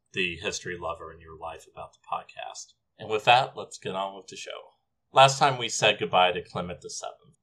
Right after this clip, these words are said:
but I want to talk a little bit more about the impact he had on the papacy, for better or for worse, since we're wrapping up the Holy Family season.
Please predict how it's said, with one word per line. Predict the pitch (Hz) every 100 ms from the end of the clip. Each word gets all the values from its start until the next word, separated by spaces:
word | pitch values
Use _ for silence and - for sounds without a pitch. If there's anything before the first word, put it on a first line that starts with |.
| _
but | -
I | 113
want | 113 131 120
to |
talk | - 113 -
a |
little | 104 98 92
bit | 95 -
more | 92 92 87
about | 87 87 -
the | 90
impact | 87 85 90 85 -
he | 90
had | 87 87
on | 85 82
the |
papacy, | - - 87 87 - - - 101 _ _ _
for | - 92 82
better | - 82 85
or | 78
for | - 82
worse, | 85 87 82 85 - - _ _ _
since | - - 92 - -
we're | 90 85
wrapping | 85 90 85 87 85
up | 82 _
the | 85 82
Holy | 101 87 82
Family | - 90 85 82
season. | - 85 76 - -